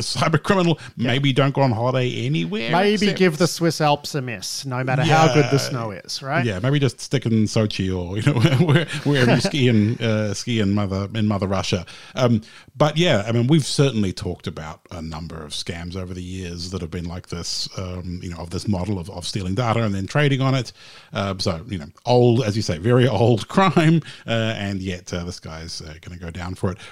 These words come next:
Speaker 1: We've also seen, I mean, M thirteen is a, you know, supplier to Russian government of cyber services and things. So they, that name has definitely come across our, you know, our, our desk a bunch of times over the years.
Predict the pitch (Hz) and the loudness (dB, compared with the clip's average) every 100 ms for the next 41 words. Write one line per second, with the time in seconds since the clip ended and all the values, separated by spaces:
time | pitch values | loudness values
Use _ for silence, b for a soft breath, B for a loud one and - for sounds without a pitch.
0 | B 135 175 214 214 - 156 143 131 117 | B 4 4 4 2 2 2 2 2 2
1 | 131 143 117 110 110 95 90 82 95 87 | 2 2 0 0 -2 -2 -6 -8 -8 -10
2 | 90 - 107 101 95 90 95 - 95 85 | -8 -8 -8 -6 -6 -6 -8 -8 -6 -6
3 | 90 87 87 90 82 82 90 82 78 - | -8 -10 -10 -10 -8 -8 -8 -10 -12 -18
4 | - - 85 82 - 85 85 87 87 82 | -12 -8 -6 -6 -8 -8 -10 -10 -8 -8
5 | 87 87 110 107 92 95 98 123 90 98 | -8 -6 -6 -4 -6 -6 -6 -8 -6 -4
6 | 110 92 92 - B B 113 123 139 110 | -2 -2 -4 -8 B B 0 0 0 -8
7 | - 107 92 95 95 90 85 - b b | -6 -8 -8 -8 -8 -8 -10 -16 b b
8 | 80 - 92 87 95 101 104 101 - 85 | -12 -10 -10 -8 -6 -4 -4 -6 -6 -6
9 | 95 101 92 87 82 90 85 85 95 80 | -6 -6 -6 -6 -6 -8 -8 -10 -10 -10
10 | 82 101 | -10 -12